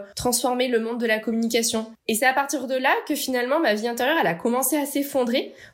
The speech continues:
au bénéfice de mes peurs et de mes croyances. Et c'est à partir de là aussi où j'ai pleinement douté de mon potentiel. Et donc, bah, je me suis complètement retrouvée dans un espace de doute et de peur, euh, où j'avançais plus.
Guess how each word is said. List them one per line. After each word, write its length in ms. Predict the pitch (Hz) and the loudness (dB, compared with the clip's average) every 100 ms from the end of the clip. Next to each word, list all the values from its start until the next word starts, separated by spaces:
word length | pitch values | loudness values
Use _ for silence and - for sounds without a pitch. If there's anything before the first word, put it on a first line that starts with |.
| - | -2
au 80 | 214 | 2
bénéfice 460 | 269 285 294 349 | 2 2 0 0
de 80 | 269 | 0
mes 160 | 247 240 | -2 0
peurs 240 | 302 294 | 2 2
et 80 | 254 | 0
de 100 | 247 | -2
mes 140 | 247 | -4
croyances. 540 | - 240 208 196 - - - | 0 2 2 2 0 -2 0
Et 160 | 226 | 2
c'est 160 | 214 226 | 2 2
à 80 | 214 | 4
partir 320 | 254 262 302 | 2 0 0
de 100 | 233 | 2
là 220 | 196 202 - | 2 0 0
aussi 280 | 220 - 320 - - _ | 2 2 2 0 -8 _
où 80 | 240 | 0
j'ai 160 | 226 214 | 2 2
pleinement 400 | 254 262 294 330 | 0 2 2 2
douté 320 | 277 285 302 | 0 -2 0
de 60 | 269 | 2
mon 140 | 254 | 2
potentiel. 640 | 262 262 254 - 190 180 - _ | 0 0 2 2 2 0 -6 _
Et 100 | 214 | -2
donc, 540 | 202 269 440 - - - 196 | 2 2 2 -2 -6 -4 0
bah, 100 | 190 | 2
je 180 | 190 | 2
me 140 | 190 196 | 2 2
suis 220 | 196 233 | 0 0
complètement 640 | 285 277 269 262 262 330 - - - - | -2 0 0 0 0 0 -2 -14 -12 -2
retrouvée 540 | 214 247 - 254 269 | 2 2 0 0 2
dans 240 | 294 208 208 | 2 2 2
un 140 | 202 | 0
espace 360 | 208 - 254 226 | 0 0 0 0
de 120 | 208 | 0
doute 500 | 196 262 330 - - - | 0 0 0 -2 -6 0
et 80 | 208 | 2
de 120 | 180 | 2
peur, 520 | 196 - 269 104 - - - | 0 2 2 2 -4 -8 -4
euh, 260 | 190 175 175 226 | 0 2 0 -2
où 80 | |
j'avançais 420 | 226 196 208 208 233 | 0 2 0 -2 0
plus. 380 | 339 359 - | 0 2 0